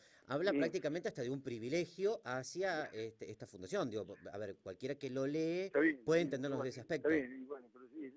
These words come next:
Speaker 2: está bien, pero viste vos, esta es la interpretación que puede hacer cada uno.
Speaker 1: Es que
Speaker 2: Yo tengo que explicar puntualmente a dónde va con, a dónde va esto. Vuelvo a repetirte, fin último es el paciente, y yo apunto a eso, y de repente, bueno, eh,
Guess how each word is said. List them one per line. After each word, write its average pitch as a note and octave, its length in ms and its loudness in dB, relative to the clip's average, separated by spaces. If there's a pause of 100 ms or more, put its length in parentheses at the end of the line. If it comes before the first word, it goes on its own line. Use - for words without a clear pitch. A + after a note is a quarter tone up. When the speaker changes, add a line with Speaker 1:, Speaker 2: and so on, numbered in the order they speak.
(140)
Speaker 2:
está D#3 160 0
bien, D3 220 2
pero C3 180 -8
viste C#3+ 200 -6
vos, C3 240 -4
esta C#3 200 -8
es C3+ 60 -4
la B2+ 60 -10
interpretación A#2+ 540 -8
que B2+ 80 -10
puede A#2+ 200 -20
hacer C3+ 160 -8
cada B2+ 220 -4
uno. A2+ 140 -12 (280)
Speaker 1:
Es C3 100 -4
que C#3 100 -2
Speaker 2:
Yo E3 100 4
tengo E3 220 0
que C#3 140 -2
explicar A3+ 580 4 (140)
puntualmente F3 640 -2 (300)
a D3 60 2
dónde E3+ 240 4
va D#3+ 140 4
con, C3+ 240 -4
a C#3 80 0
dónde D3+ 220 4
va B2+ 160 4
esto. - 120 -8 (960)
Vuelvo F#3 220 10
a F#3 40 10
repetirte, C3 540 4
fin G#3+ 280 2
último F3 540 2 (100)
es E3+ 180 2
el A#2 80 -16
paciente, A2+ 560 -10
y C3 160 -10
yo C#3+ 160 2
apunto E3+ 420 0
a E3+ 80 8
eso, F#3+ 300 4 (340)
y C3+ 80 0
de C3+ 80 8
repente, C3+ 400 4
bueno, B2 300 0 (160)
eh, A#2+ 480 -10